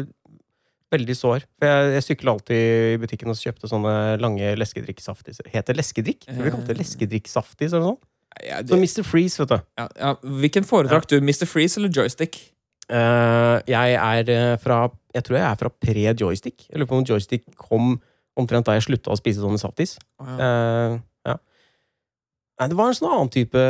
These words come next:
Speaker 1: saftis også, hvor det fantes bare to varianter. Den ene smakte bringebær, den andre smakte sånn cola-greie.
Speaker 2: Mm.
Speaker 1: Og jeg vet ikke hvilket merke det var, det var ikke Mister Freeze.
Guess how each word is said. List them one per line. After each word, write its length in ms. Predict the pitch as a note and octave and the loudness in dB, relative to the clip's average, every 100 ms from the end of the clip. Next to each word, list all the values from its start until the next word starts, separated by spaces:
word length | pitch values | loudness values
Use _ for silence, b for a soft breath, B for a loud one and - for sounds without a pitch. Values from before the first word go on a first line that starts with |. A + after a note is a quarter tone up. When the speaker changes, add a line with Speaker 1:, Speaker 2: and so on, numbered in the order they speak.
| C3 | 2
Speaker 1:
saftis 300 | C#3 - F3 | -2 -2 -2
også, 80 | A#3 | 0
hvor 80 | A3+ | 0
det 80 | F#3 | 0
fantes 240 | G3+ C#3+ | -4 -4
bare 160 | E3 - | -6 0
to 80 | B2+ | 4
varianter. 340 | C3 B2+ A2 D#3 | 4 4 2 0
Den 80 | |
ene 240 | - A#2+ G2+ | 0 -2 -2
smakte 320 | A#2+ G#2+ C#3 | -2 -2 0
bringebær, 380 | A2 G2+ A2+ D3 | 2 2 2 2
den 80 | D3+ | 0
andre 140 | G#2 | -2
smakte 380 | G2+ G#2 - A#2 | -2 -4 -2 -2
sånn 300 | A#2 A2 G#2+ G#2 | 0 0 -2 -4
cola-greie. 1400 | A2 G2+ G2+ G2+ G2+ G2+ G2 G2+ _ _ _ A#2+ G#2 G3+ - D3 | -2 0 2 2 0 0 -2 -6 _ _ _ -2 0 0 -4 -6
Speaker 2:
Mm. 300 | C#3+ C#3 D3+ _ | -4 -6 -10 _
Speaker 1:
Og 80 | - | -8
jeg 280 | - D#3 - | -8 -10 -8
vet 140 | C#3+ B2+ | -6 -6
ikke 80 | G3 | -4
hvilket 100 | C3 C#3 | -2 0
merke 160 | A2 A2+ | 0 0
det 20 | |
var, 80 | C#3 | -2
det 80 | |
var 60 | - | -2
ikke 160 | - A#2 | 0 0
Mister 180 | - | -2
Freeze. 380 | F2 D3+ - - | -4 -4 -4 -12